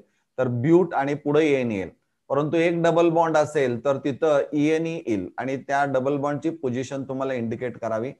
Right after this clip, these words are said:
लागेल. हा पुढे येणारा सगळा भाग असणार आहे. तत्पूर्वी ह्या गोष्टी तुम्हाला क्लिअरच माहित असायला पाहिजेत. Now, प्रायमरी सफिक्स जे रूट नेम नंतर जोडून येणार आहे, ते it represents saturation or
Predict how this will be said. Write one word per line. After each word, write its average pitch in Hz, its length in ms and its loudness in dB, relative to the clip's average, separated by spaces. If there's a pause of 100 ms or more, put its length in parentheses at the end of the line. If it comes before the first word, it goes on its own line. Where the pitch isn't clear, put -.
(280)
लागेल. 113 400 -2
हा 123 140 -8
पुढे 143 320 0
येणारा 143 300 4
सगळा 135 280 -2
भाग 123 260 -2
असणार 117 340 -4
आहे. 107 200 -2 (460)
तत्पूर्वी 135 520 -2
ह्या 131 120 -2
गोष्टी 135 360 -2
तुम्हाला 127 400 -2
क्लिअरच 135 540 -2
माहित 120 260 -6
असायला 117 380 -6 (500)
पाहिजेत. 104 400 -2
Now, 131 300 -2 (420)
प्रायमरी 147 540 2
सफिक्स 147 720 -2 (440)
जे 131 140 2
रूट 156 280 0
नेम 160 300 0
नंतर 151 460 0 (400)
जोडून 135 320 2
येणार 123 260 0
आहे, 120 280 -2
ते 120 180 -4
it 123 60 -8
represents 143 540 0
saturation 135 840 -2 (440)
or 127 120 2